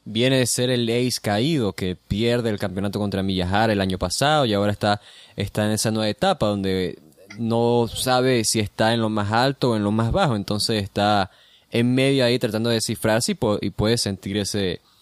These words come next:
ese rencor, digámoslo en cierta manera, hacia Do-, Joe Doring, porque lo ve como este héroe que llega y se recupera de la nada, mientras que él, él no logra poder ganar de vuelta ese campeonato, y ahí puedes iniciar una buena rivalidad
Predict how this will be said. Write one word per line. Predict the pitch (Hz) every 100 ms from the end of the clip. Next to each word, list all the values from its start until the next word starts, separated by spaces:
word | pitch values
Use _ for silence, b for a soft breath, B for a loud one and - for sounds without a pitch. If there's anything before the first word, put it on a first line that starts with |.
| b
ese | 113 107 117
rencor, | 107 98 90 113 127
digámoslo | 117 98 104 107
en | 92
cierta | 98 107
manera, | 104 95 101 101
hacia | 101 92
Do-, | 98 104 104 _ -
Joe | 95 107 110
Doring, | 107 104 165
porque | 131 - 95 - b b b
lo | 104 107
ve | 110 123
como | 139 120 110
este | 110 - 113 113 131
héroe | 139 123
que | 104 98
llega | 104 127 160 127
y |
se | 101 101
recupera | 92 90 90 123 123
de | 110
la | 98
nada, | 98 143
mientras | 196 104
que | - 101
él, | 101 - B
él | - 104
no | 101 98
logra | 95 107 113 147 143 104 -
poder | 104 98 101 95
ganar | 98 95 98 95
de | 95
vuelta | 95 139 127 98
ese | -
campeonato, | 101 101 95 95 190
y |
ahí | 110 95
puedes | _ 113 107 123
iniciar | 127 98 104
una | 139 95
buena | 92 95
rivalidad | 87 87 85 85 104 135